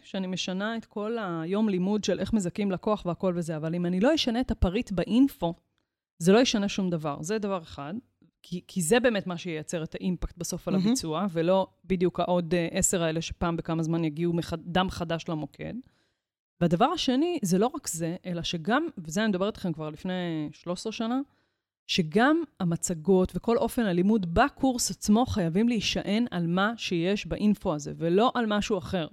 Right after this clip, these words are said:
Speaker 1: ומה שהיה קורה, זה שהמדריכים, שהם היו גם מומחי תוכן, היו כותבים את הידע במצגות בצורה יפה, ומדריכים עליו, ומתרגלים עליו, והכל וזה. זאת אומרת, לא לימדו
Speaker 2: יש בעיקר תיווך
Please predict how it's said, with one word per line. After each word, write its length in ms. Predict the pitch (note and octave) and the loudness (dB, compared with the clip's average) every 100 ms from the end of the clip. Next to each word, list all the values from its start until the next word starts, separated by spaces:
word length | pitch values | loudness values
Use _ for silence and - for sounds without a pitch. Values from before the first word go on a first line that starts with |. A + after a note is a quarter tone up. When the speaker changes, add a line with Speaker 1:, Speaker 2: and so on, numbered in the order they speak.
| D#3+ | -10
Speaker 1:
ומה 320 | D#3+ D#3+ - G#3 | -10 -6 -4 0
שהיה 160 | C4 | -2
קורה, 280 | - A#3 F4+ F4+ - _ _ _ | -2 -2 -2 -4 -10 _ _ _
זה 80 | F3+ | 0
שהמדריכים, 720 | - E3+ D#3+ D#3+ - G#4 G4 G4+ | 2 2 0 -2 -4 -4 -6 -8
שהם 240 | - E3+ D#3+ | -6 -4 -2
היו 180 | F#3 | -2
גם 100 | F#3+ | -2
מומחי 300 | E3+ E3+ - | -4 -4 -4
תוכן, 440 | G3 - - D#4 E4 F4 _ _ - | 0 0 2 4 2 0 _ _ 2
היו 160 | G3+ A#3+ | 4 4
כותבים 300 | C4 C4+ C#4 | 2 2 2
את 100 | D#4+ | 2
הידע 360 | E4 F4+ E4+ E4+ D#4+ G#3+ | 2 2 2 2 0 0
במצגות 640 | G3 - G#3+ C#4+ E4 B3 | 2 2 2 4 2 0
בצורה 320 | F#3 F3+ E3+ | 0 0 0
יפה, 240 | F3 - F4 D#4 | -2 0 2 2
ומדריכים 540 | F3+ E3 D#3+ D3 D4 E4+ | 2 2 2 0 0 2
עליו, 220 | D#4+ C4 | 2 2
ומתרגלים 560 | F3+ E3 E3+ F3 A#3 D4+ | 0 0 -2 0 2 2
עליו, 200 | D4 B3 | 2 -2
והכל 280 | F3+ - G3+ | -2 0 0
וזה. 180 | F3+ D#3 | 0 -6
זאת 100 | - | -6
אומרת, 260 | F3+ E3+ A3+ | -6 -4 0
לא 100 | D#4+ | 2
לימדו 160 | A4+ G#3+ | 6 6
Speaker 2:
יש 140 | - | 8
בעיקר 320 | C4+ D4+ B3+ | 6 4 2
תיווך 600 | C4 - F#3 G3+ - - | 0 -6 -6 -4 -6 -10